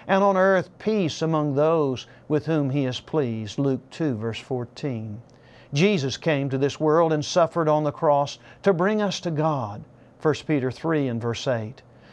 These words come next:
God wanted us to have a right relationship with him. Second Corinthians five and verse twelve says that he made him, that is Jesus, who knew no sin, to be sin on our behalf, so that we might become the righteousness of God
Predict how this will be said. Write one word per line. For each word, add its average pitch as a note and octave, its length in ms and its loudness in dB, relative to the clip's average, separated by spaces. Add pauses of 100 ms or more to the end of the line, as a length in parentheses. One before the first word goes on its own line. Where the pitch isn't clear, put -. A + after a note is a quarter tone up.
(140)
God A3+ 300 4
wanted G3 320 2
us F3+ 160 0
to E3 120 -2
have D#3 180 2
a D#3+ 80 2
right D3+ 320 2
relationship C3+ 720 -2
with B2 160 -6
him. C#3 400 -4 (640)
Second B2+ 400 0
Corinthians C#3 340 0
five C#3+ 480 2
and C3+ 140 -2
verse C#3 180 -2
twelve D#3 380 2
says D#3+ 380 -4 (300)
that F3 140 6
he A#3 140 0
made G3+ 260 2
him, D#3 360 0
that D3+ 100 4
is C3+ 160 -2
Jesus, C#3+ 560 -2 (220)
who G3+ 120 4
knew G3+ 240 2
no E3 220 2
sin, G#3 360 -2
to F3 80 2
be E3 180 0
sin G3+ 340 -2
on E3 160 0
our E3+ 180 2
behalf, D3 540 -2 (320)
so E3 260 2
that C3+ 160 0
we F3+ 180 0
might D#3+ 280 0
become D3+ 480 0
the B2 140 -2
righteousness C3 720 -2
of A#2+ 120 -2
God C3+ 460 2